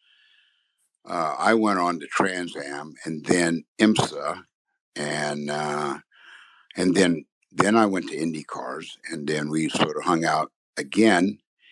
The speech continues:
And then when his, when my IndyCar career was over, uh, in ninety-four, he was, I think he raced till ninety-eight,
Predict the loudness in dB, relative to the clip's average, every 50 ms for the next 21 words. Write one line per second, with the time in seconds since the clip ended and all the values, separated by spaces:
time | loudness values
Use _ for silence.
0 | -20 -20 -20 -20 _ _ _ _ -12 -8 -6 -6 -4 -2 -2 -2 0 -2 -6 -6
1 | -6 -8 -6 -6 -6 -8 -6 -2 2 2 2 2 0 -6 -12 -16 -18 -14 -12 -8
2 | -6 0 2 4 4 4 4 4 2 0 0 0 0 0 0 0 0 -2 -2 -2
3 | -2 -6 -4 -4 -6 -6 -4 -2 0 0 0 0 -4 -8 -12 -14 _ _ _ _
4 | _ _ _ _ _ _ _ _ _ _ -14 -12 -8 -6 -6 -6 -6 -8 -10 -12
5 | -14 -12 -8 -4 -2 -2 -2 -2 -4 -6 -8 -10 -6 2 4 6 6 8 6 6
6 | 4 2 -2 -2 -4 -6 -6 -6 -8 -10 -10 -10 -8 -8 -6 -6 -8 -8 -6 -6
7 | -6 -4 0 0 0 2 2 2 0 0 0 -2 0 0 -2 -6 -8 -6 -4 -4
8 | -2 -2 -2 -2 -4 -4 _ _ 0 0 2 0 0 -4